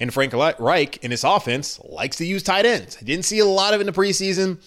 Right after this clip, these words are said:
I think it's gonna change come week one once they head down to Atlanta. Gio Ritchie, I had him on the roster. Special teams guy last year, played fullback in the former offense, but also showed some catching ability. Didn't really see it in the preseason, but played a lot in special teams.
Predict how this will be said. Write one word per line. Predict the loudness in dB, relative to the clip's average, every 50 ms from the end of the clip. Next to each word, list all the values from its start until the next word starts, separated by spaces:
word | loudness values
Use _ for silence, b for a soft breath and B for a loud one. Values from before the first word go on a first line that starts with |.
| b b b b b 0
I | 0 2
think | 4 2
it's | 2 0 0
gonna | -2 -2 0
change | 0 0 0 0 0 0
come | -2 -2
week | 0 -2 -4 -2 0
one | 0 0 0
once | 0 -2 -4
they | -2 -2
head | 0 0
down | 0 0 0
to | 0 -2
Atlanta. | -2 0 0 2 2 0 -2 B B B B B B B B
Gio | -6 -2 2 4 6 6 6
Ritchie, | 6 6 4 0 -2 -2
I | -2 -2
had | -2 0 2
him | 2
on | 4 4
the | 6
roster. | 6 6 6 6 4 2 2 0 0 0 -4 -8 -14 _ _ _ _ _ _ _ _ _ _ _ _ _
Special | -10 -8 -2 0 0 0 0 -2
teams | 0 0 0 0 0
guy | 0 0 2 2 2
last | 2 2 2 2 2 0 -2 -4 -4 -2
year, | -2 0 0 0 -2
played | -4 -2 0 2 2 0
fullback | -2 -2 0 0 2 2 2 2 2 0 -2 -4 -6
in | -8
the | -8 -8
former | -6 -6 -4 0 0 2
offense, | 2 2 0 0 0 -2 -2 -2 -4 -8 B B B B B
but | -6 -2
also | 0 0 0 2 0 0
showed | 0 0 -2 -2
some | -2 -6 -4
catching | -2 -2 -2 -2 -4 -6 -4
ability. | 0 2 4 4 4 2 0
Didn't | -4 -4 -6 -6 -8 -8
really | -6 -4 -2
see | -2 -2 -2
it | -4
in | -6
the | -8 -8
preseason, | -6 -4 -4 -2 -2 -2 -4 -4 -6 -8
but | -10 -12
played | -6 -4 -2 -2
a | -2
lot | -4 -2 -2 0 0 0
in | -2 -4
special | -4 -4 -4 -4 -4 -8
teams. | -6 -6 -4 -4 -4 -6 -8 B